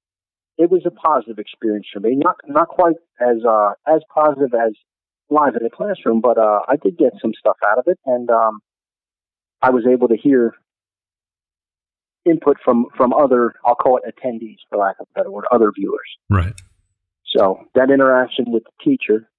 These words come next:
Speaker 1: the instructor, and, and, uh, of course, I didn't have direct access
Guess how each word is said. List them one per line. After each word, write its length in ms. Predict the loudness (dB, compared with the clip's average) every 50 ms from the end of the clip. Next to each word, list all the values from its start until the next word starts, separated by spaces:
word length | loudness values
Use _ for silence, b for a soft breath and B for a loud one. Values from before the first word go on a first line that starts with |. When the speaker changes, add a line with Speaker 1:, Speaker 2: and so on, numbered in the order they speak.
| _ _ _ _ _ _ _ -4
Speaker 1:
the 80 | -2
instructor, 560 | -2 -2 -2 -2 0 0 0 0 -2 -2 -2 -2
and, 340 | -2 -4 -6 -8 -8 -8 -4
and, 240 | -4 -4 -2 0 0
uh, 260 | 2 2 2 0 -2 -4 _ _ _ _ -16
of 80 | -14 -6 -2
course, 180 | 0 0 2 2
I 40 | 2 0
didn't 160 | 0 0 -2 -2
have 120 | -2 -2 -4 _ _ _ _ _ _ _ _ _ _ _ _
direct 320 | 0 2 2 2 2 0 0
access 380 | -2 -2 -2 -4 -4 -4 -4